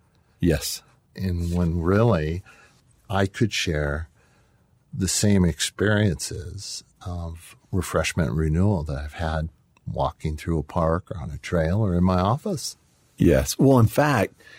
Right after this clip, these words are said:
Speaker 1: and I know this is an easy mindset for us to get into in America and just in a busy lifestyle, but it's this mindset of, "I'm gonna run really hard, too hard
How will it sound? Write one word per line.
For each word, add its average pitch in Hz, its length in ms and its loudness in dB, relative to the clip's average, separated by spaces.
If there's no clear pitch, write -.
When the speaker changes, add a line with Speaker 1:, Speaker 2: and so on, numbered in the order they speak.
Speaker 1:
and 110 180 6
I 98 60 6
know 104 500 6
this 101 180 2
is 92 120 4
an 92 160 4
easy 98 300 6
mindset 87 480 2
for 87 180 2
us 82 100 0
to - 120 -2
get 80 200 2
into 82 680 2
in 92 120 4
America 85 760 4
and 78 280 0
just - 420 -2
in 85 120 2
a 82 40 2
busy 85 420 4
lifestyle, 76 640 0
but 82 240 2
it's - 220 2
this 98 160 4
mindset 95 580 4
of, 80 460 2
"I'm 104 100 6
gonna 104 240 4
run 87 540 2
really 110 400 6
hard, 76 720 2
too 143 260 6
hard 69 480 0